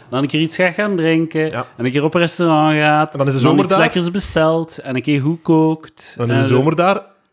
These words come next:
Speaker 2: dan gaat ze op reis.
Speaker 1: En dan gaat ze, en voilà, ja, ja.
Speaker 2: En ze is in januari al bezig met waar gaan we op reis gaan. Ze kijkt in de boekjes op de website.
Speaker 1: Terwijl dat ze op restaurant
Speaker 2: Een
Speaker 1: zit
Speaker 2: leuke
Speaker 1: met haar
Speaker 2: deal.
Speaker 1: vrienden, bespreekt ze waar gaan we op reis
Speaker 2: Exact, ja,
Speaker 1: gaan.
Speaker 2: ja.
Speaker 1: En als ze op reis zit, gaat ze op reis.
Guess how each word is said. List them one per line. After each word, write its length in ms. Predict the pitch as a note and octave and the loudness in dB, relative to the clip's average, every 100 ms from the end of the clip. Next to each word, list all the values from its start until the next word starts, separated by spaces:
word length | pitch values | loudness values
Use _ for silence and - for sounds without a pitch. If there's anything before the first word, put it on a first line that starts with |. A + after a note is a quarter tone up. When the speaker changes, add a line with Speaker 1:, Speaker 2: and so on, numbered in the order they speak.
| _ _ _ _ - | _ _ _ _ -14
Speaker 2:
dan 140 | G#2+ | -8
gaat 120 | A#2 | -4
ze 60 | E3+ | -4
op 80 | F#3 | -2
reis. 440 | C3+ F#3 - - _ _ | -2 -4 -12 -20 _ _
Speaker 1:
En 100 | C#3+ | -2
dan 100 | C3+ | 0
gaat 200 | B2 A#2 | 0 -4
ze, 80 | D3 | -6
en 120 | C3 | -6
voilà, 40 | B2 | -4
ja, 220 | A2+ A2+ | -4 -4
ja. 80 | A#2 | -2
Speaker 2:
En 140 | C#3+ D3+ | 0 0
ze 100 | G3+ | 2
is 100 | G#3 | 2
in 60 | |
januari 640 | G3 F3+ E3 F#3 A#3 A#3+ | 2 2 2 2 2 2
al 140 | G3+ E3 | 2 2
bezig 300 | F3 G3 D#3+ | 2 2 0
met 160 | F3+ A#2 | -2 -2
waar 200 | C3+ D3+ | -4 -2
gaan 100 | C#3 B2 | 0 -2
we 40 | |
op 120 | B2 | -2
reis 300 | A2+ G#2+ - | -4 -6 -6
gaan. 160 | - G#2 | -10 -12
Ze 80 | A2+ | -8
kijkt 200 | C3+ C#3+ | -6 -4
in 80 | |
de 80 | A#2 | -6
boekjes 300 | C3+ F#3+ D#3 | -6 -8 -6
op 80 | C3+ | -2
de 60 | C3 | 0
website. 200 | F3 D3+ | 0 2
Speaker 1:
Terwijl 200 | A#2 B2+ | 2 2
dat 80 | C3+ | 0
ze 120 | D3+ | -2
op 100 | C#3 | -2
restaurant 420 | C3 A#2+ C3 D3 | -6 -6 -4 -2
Speaker 2:
Een 60 | F3 | 0
Speaker 1:
zit 80 | A#2+ | 0
Speaker 2:
leuke 160 | D#3+ | 0
Speaker 1:
met 20 | |
haar 100 | D3 | 2
Speaker 2:
deal. 120 | C3+ E3 | 2 2
Speaker 1:
vrienden, 200 | F3+ D#3+ | 0 -4
bespreekt 460 | C3 - C#3+ E3+ - | -8 -4 -2 -2 -2
ze 160 | D3 | -4
waar 200 | B2 D3 | -2 -4
gaan 200 | C#3+ B2+ | -2 -2
we 60 | A#2+ | -2
op 120 | - | -4
reis 220 | C3+ A#2+ | -4 0
Speaker 2:
Exact, 220 | C3+ - | 0 0
ja, 120 | D3 F3+ | 0 -2
Speaker 1:
gaan. 120 | G#2+ | -2
Speaker 2:
ja. 260 | B2 E3 - | -4 -4 -4
Speaker 1:
En 100 | D3 | -2
als 120 | D3+ | 0
ze 80 | E3 | 0
op 100 | C3 | -2
reis 360 | D#3+ G#3 A#3+ - | 2 2 0 -2
zit, 360 | C#4 C#4 - - | -4 -6 -20 -10
gaat 240 | A#2 A#2 | -8 -6
ze 80 | D3+ | -8
op 100 | C#3 | -4
reis. 680 | E3 A3+ F3+ - - - | -2 0 -2 -6 -12 -14